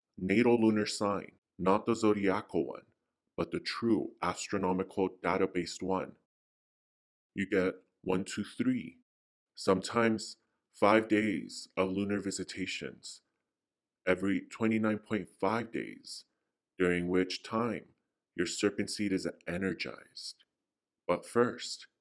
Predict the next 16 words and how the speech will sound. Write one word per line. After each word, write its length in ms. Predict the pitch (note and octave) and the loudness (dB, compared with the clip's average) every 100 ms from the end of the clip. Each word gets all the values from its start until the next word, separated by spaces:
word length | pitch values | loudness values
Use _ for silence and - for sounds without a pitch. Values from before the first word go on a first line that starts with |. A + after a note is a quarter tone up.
| _ _ _ _ _ | _ _ _ _ _
you 80 | E2+ | -2
must 300 | A2 - - E2+ | 0 -2 -6 -4
activate 560 | F#2 - F#2 C#2+ - | -4 -4 -8 -8 -12
it, 200 | A1+ - _ _ _ _ _ _ | -16 -20 _ _ _ _ _ _
which 260 | F2+ E2+ - | -6 -6 2
is 380 | F#2 F2 - - - | 2 2 -4 -10 -4
again 460 | F2 E2+ G2 G#2 - | -4 0 0 2 0
done 360 | G#2 G#2+ C2+ _ _ _ _ | 0 0 -4 _ _ _ _
mentally, 640 | F2+ F#2 - D2 A1 G1+ _ _ _ _ _ _ | 0 0 -2 -8 -8 -12 _ _ _ _ _ _
using 380 | F#2 G#2+ A2+ B2+ | -2 0 2 0
the 100 | B2 | 0
specific 720 | B2 A2+ A2 A2+ A2 G#2+ - | -2 -4 0 0 2 0 2
breath 240 | G2 G2 G2+ | 0 0 -2
meditation 640 | F#2+ F#2+ - F#2+ G2+ F#2 - | 0 0 -4 -6 -6 -6 -2
outlined 460 | F#2+ D#2+ G2 G2 - - | -2 0 -2 -4 -6 -4
earlier 580 | G2+ A2+ G2 B1 A1+ | -2 -2 -2 -4 -6